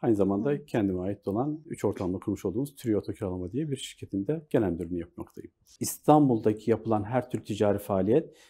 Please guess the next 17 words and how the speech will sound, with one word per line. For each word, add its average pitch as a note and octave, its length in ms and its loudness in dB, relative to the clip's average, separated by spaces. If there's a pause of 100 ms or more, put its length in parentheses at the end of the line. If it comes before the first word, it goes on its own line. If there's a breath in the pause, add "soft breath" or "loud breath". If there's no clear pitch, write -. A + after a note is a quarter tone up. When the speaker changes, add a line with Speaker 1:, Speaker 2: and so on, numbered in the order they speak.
(120)
Speaker 1:
ve A#2 80 4
her D3+ 300 6
türlü G#2 160 2
mesleki G#2 440 -2
faaliyetin G2+ 380 -2
çok - 240 -4
ciddi - 220 -2
bir D3 60 -4
faydası G#2 420 -4
var. - 180 -12 (960)
Ve C#3 260 10 (480)
biz C#3 320 4 (360)
buradan C3 480 8
da A#2+ 100 0
heveslenerekten B2 1000 4 (360)
şunu D#3+ 300 8
hedefledik. G#2+ 680 4